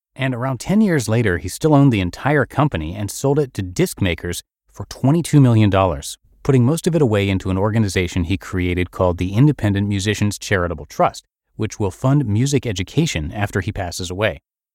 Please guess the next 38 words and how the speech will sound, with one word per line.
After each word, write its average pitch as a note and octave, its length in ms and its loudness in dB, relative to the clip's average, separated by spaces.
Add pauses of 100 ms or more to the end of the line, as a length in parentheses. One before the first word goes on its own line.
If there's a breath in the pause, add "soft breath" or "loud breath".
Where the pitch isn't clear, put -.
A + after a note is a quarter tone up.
(140)
He's C#3+ 160 -2
also F#3+ 280 -2
a A2 60 -2
ted C3 280 -4
X B2 200 -8
speaker G2 420 -4
and F#2 180 -4
popular B2 500 -2
writer C3 460 2
with A2+ 160 -6
some F#2 220 -4
great E3+ 400 -4
books C3+ 280 -2
like E2 320 -4
Anything B2 440 0
You G2 120 0
Want, F#2 380 0 (340)
definitely D3 440 2
worth F#2 240 -6
checking E2+ 340 -4
those F2 220 -6
out. D2 260 -8
So F#2+ 200 -6
come C3 200 -2
by D3 160 0
his F#3+ 140 -8
site, A#2 340 -2
which G2+ 220 -8
is F#2+ 120 -6
just - 260 -6
his C#3 180 -8
last A2 340 -6
name F#2+ 300 0
with F2 140 -6
a D#2+ 60 -8
dot B2 360 0
in F2 160 -12
it. - 160 -14